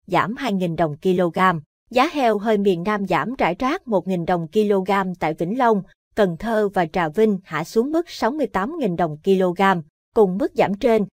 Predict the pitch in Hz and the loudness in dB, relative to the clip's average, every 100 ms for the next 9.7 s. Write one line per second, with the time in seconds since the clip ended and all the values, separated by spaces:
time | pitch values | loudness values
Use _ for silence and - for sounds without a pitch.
0 | _ - 233 214 170 220 233 170 220 220 | _ -4 -2 -2 -2 -2 -2 -2 0 0
1 | 202 180 170 - 170 156 208 208 190 202 | -2 -4 -4 -2 -2 0 -2 0 0 -2
2 | 185 202 190 185 - - 208 196 214 208 | 0 0 2 0 -2 -4 -4 -2 0 0
3 | 196 233 214 214 320 - 208 180 - 208 | 2 0 0 -2 0 2 2 0 -2 -2
4 | 302 226 156 208 262 165 165 147 - 180 | -2 0 -2 -2 -4 -2 -2 -4 -2 0
5 | 180 170 190 185 151 _ _ - 240 226 | 0 0 0 0 -4 _ _ -4 -2 0
6 | 202 294 392 156 - 294 - 170 151 269 | 0 0 0 0 0 -4 0 0 0 -8
7 | _ _ - 233 180 185 170 156 143 180 | _ _ -4 -2 0 0 2 2 2 0
8 | 240 214 208 220 214 196 190 220 208 214 | -2 0 2 0 0 -2 0 0 0 0
9 | 240 233 202 165 220 165 165 | -2 -2 0 0 2 2 0